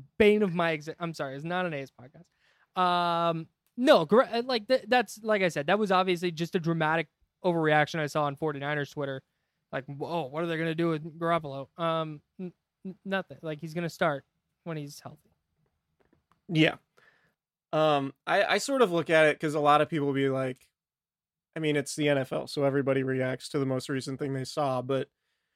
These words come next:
Speaker 2: just, like, let, let the season play out. Let's see how this thing goes before we make any rash decisions. Like, we, the sample size is growing. We're getting more and more information. We know what it looks like when Jimmy Garoppolo is trying to play on a h-, right high ankle sprain, um,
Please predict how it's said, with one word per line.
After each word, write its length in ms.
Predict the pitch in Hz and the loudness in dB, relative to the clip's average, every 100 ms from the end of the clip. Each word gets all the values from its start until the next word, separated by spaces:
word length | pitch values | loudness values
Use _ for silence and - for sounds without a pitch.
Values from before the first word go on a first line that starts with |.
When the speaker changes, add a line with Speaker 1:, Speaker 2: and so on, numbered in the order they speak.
| _ _ - | _ _ 0
Speaker 2:
just, 280 | 185 - - _ _ _ | 0 0 -12 _ _ _
like, 240 | 180 170 156 | 0 0 2
let, 340 | 165 208 226 _ 180 | 4 4 4 _ 0
let 200 | 185 208 | 0 2
the 60 | |
season 360 | - 185 156 139 | -2 0 0 -2
play 240 | 143 - | -2 -4
out. 200 | 78 - _ | -4 -8 _
Let's 180 | - 175 | -8 -4
see 100 | 196 | 2
how 120 | 185 | 4
this 180 | 156 135 | 4 0
thing 140 | 151 131 | -2 -2
goes 260 | 135 - | -4 -6
before 300 | - 151 151 | -12 -6 0
we 80 | 143 | 2
make 200 | 143 135 | 2 0
any 140 | 143 | 0
rash 240 | 135 139 - | 0 -2 -4
decisions. 480 | - 151 139 127 - | -12 -14 -14 -12 -4
Like, 180 | 165 | 0
we, 140 | 160 160 | 4 2
the 160 | 151 | 2
sample 320 | 151 202 202 196 | 0 0 0 0
size 300 | 190 185 160 | 2 0 -2
is 80 | |
growing. 540 | 147 165 151 151 147 135 _ _ _ - | -4 0 2 2 0 -6 _ _ _ -6
We're 120 | 151 | -2
getting 300 | 160 175 175 | 2 2 2
more 180 | 170 165 | 4 4
and 80 | 165 | 4
more 220 | 165 156 | 2 2
information. 720 | 139 147 143 139 147 135 135 - _ _ _ | 0 0 0 0 -2 -4 -6 -12 _ _ _
We 120 | 151 | 0
know 160 | 156 170 | 4 6
what 120 | 180 | 6
it 60 | 170 | 4
looks 240 | 160 156 | 4 2
like 160 | 160 147 | 2 2
when 100 | 151 | 0
Jimmy 240 | 151 156 | 0 0
Garoppolo 380 | 143 143 139 139 | 4 4 4 0
is 80 | 135 | 0
trying 240 | 151 143 | 0 0
to 60 | 135 | -2
play 460 | - 139 135 135 | 0 2 4 2
on 220 | 135 139 135 | 0 -2 0
a 220 | 131 - - | -2 -4 -12
h-, 100 | - - | -20 -8
right 240 | 156 151 151 | 0 0 2
high 200 | 147 147 | 2 4
ankle 260 | 139 147 | 2 -4
sprain, 480 | - 151 139 139 135 _ _ _ _ _ _ - | -8 -4 -2 -2 -4 _ _ _ _ _ _ -4
um, 460 | 147 139 135 123 | 0 2 2 -2